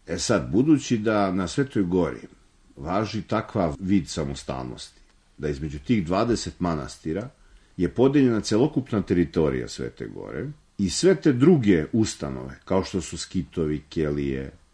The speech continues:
pa postoji manje, katizme, takozvane posnice, takve vrste manjih ustanova, sve te druge ustanove moraju pripadati nekom od ovih dvadeset manastira i monasi koji su u njima moraju biti upisani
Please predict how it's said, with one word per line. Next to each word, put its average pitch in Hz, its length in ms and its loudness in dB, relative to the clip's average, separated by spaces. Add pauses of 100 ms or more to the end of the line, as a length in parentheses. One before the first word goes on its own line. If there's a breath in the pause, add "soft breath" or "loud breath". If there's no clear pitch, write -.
pa 82 80 -10
postoji 90 420 2
manje, 90 420 2
katizme, 76 640 -2 (560)
takozvane 76 520 -8
posnice, - 640 -6 (280)
takve 131 280 6
vrste 101 360 2
manjih 98 380 4
ustanova, 73 400 -8
sve 190 300 4 (160)
te 156 160 6
druge 127 400 4
ustanove 82 500 -2
moraju 120 480 2
pripadati 120 580 0
nekom 95 440 -2
od 76 120 -4
ovih 76 240 -2
dvadeset 67 540 -10
manastira 62 640 -8 (280)
i 104 120 4
monasi 107 640 4
koji 123 280 2
su 110 180 -4
u 107 180 4
njima 107 360 4 (420)
moraju 117 720 2
biti 104 500 2
upisani 82 880 -2